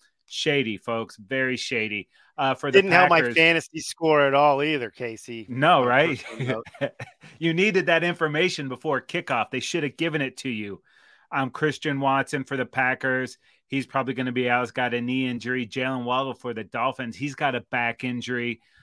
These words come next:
Speaker 1: Um, Luke Musgrave, the tight end for the Packers, um, maybe back for week ten. And your guy, Gerald Everett, he's got a quad injury. They're hoping he'll be back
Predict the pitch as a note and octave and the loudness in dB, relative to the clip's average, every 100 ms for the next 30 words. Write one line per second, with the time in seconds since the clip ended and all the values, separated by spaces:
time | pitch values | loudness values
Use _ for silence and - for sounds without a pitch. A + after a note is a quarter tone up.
0 | _ A2+ A#2+ C#3 D3+ C#3 C#3+ - C#3+ C#3 | _ -6 -2 0 -2 2 0 0 -4 -4
1 | A#2 - C3+ C3+ C3+ C3+ A#2+ G2 C3 C3 | -6 -4 -2 -2 -2 -4 -6 -4 -2 -2
2 | - C#3 C#3+ - _ _ _ _ C3+ B2+ | -2 -6 -6 -10 _ _ _ _ -6 -4
3 | B2 B2 B2 C#3+ E3+ D#3 D3+ C#3 C#3+ C#3+ | -2 -4 -2 2 2 2 0 2 2 2
4 | - D3 C3+ C#3+ C3+ _ C#3+ C#3+ D3+ C#3+ | 0 -4 -2 -2 -4 _ -8 -4 -4 -6
5 | - C3+ C3 C3+ C3+ C3+ B2 C3+ C#3+ C3+ | -8 -10 -4 -4 0 0 0 -2 0 -2
6 | C3+ - C#3 D3 B2+ A2 - _ _ _ | -4 -10 -2 -2 0 -4 -8 _ _ _
7 | C3+ B2+ C#3+ A#2+ - C#3 C3 B2 A#2+ A2 | -8 -4 -4 -4 -6 -2 0 0 -4 -8
8 | A#2+ A2+ A2+ G#2 _ B2 B2 - A2+ C3+ | -8 -8 -8 -12 _ -2 -2 -4 -8 -6
9 | B2 A#2 G2+ A2 A2 - | -4 -6 -4 -2 -2 -4